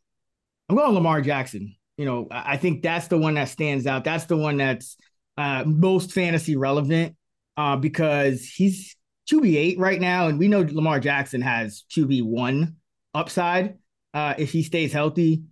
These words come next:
They add Zay Flowers with the twenty-third pick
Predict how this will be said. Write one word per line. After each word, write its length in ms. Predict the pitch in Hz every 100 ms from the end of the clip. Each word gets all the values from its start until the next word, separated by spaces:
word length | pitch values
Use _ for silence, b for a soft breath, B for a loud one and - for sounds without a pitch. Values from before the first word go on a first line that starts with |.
| _ _ _
They 160 | 151 147
add 260 | 170 175
Zay 220 | 127 165 160
Flowers 760 | 139 156 160 156 156 156 135
with 220 | 139 139
the 220 | 147 139 131
twenty-third 580 | - 147 135 147 131
pick 400 | - 156 147 -